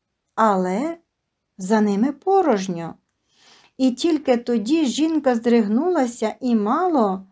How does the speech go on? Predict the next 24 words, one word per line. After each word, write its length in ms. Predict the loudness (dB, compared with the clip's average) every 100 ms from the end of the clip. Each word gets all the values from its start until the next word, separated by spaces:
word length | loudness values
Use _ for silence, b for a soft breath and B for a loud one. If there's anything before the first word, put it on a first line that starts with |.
| b b 0
не 280 | 4 4 2
знепритомніла 1040 | 2 0 0 -2 -2 -4 -2 -2 -2 -2
від 180 | -2 -4
жаху. 720 | -4 -2 0 -2 -6 -16 -16 _
З 200 | -20 -20
ким 380 | -8 -4 0 0
вона 240 | 2 0
щойно 540 | -2 -6 -4 0 2 0
говорила, 800 | 0 0 0 2 2 2 0 -4 B B B
стоячи 640 | -20 -6 2 4 2 0 -2
перед 360 | -2 -2 -2
дверима? 720 | -2 -2 0 0 0 -4 -10 -16 _ _ _ _ _ _ _ _ _
З 160 | -10 -6
Лізою? 720 | 0 0 4 4 4 2 -2 -14 _
Але 240 | -6 -2 -2
ж 120 | -2
Ліза 320 | -2 -2 -2
померла. 720 | -4 0 2 2 2 -2 -6 -10 _ _ _ _ _ _ _ _ -8
Боса 500 | -4 -2 -2 -2 -2
в 80 | 2
одній 400 | 2 2 -2 -2
лише 380 | -4 -2 -4 -2
нічній 480 | -2 -2 -6 -6
сорочці, 880 | -6 -4 -2 -2 -4 -6 -2 -2 -2